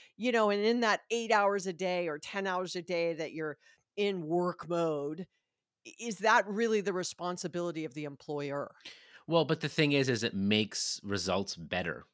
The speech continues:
Speaker 2: I mean, first and foremost, we live in a world where there's far more distributed working folks and hybrid folks. And so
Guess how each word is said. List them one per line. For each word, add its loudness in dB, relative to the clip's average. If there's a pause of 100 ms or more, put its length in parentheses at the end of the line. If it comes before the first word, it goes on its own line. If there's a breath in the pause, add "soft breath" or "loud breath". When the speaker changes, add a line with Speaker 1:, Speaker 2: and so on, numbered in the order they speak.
(540 soft breath)
Speaker 2:
I -4
mean, 4
first 2
and -2
foremost, 0
we -4
live -2
in -2
a -2
world -2
where -2
there's -4
far -2
more -4
distributed -6
working -8
folks -6
and -10
hybrid -4
folks. -6
And -8
so -2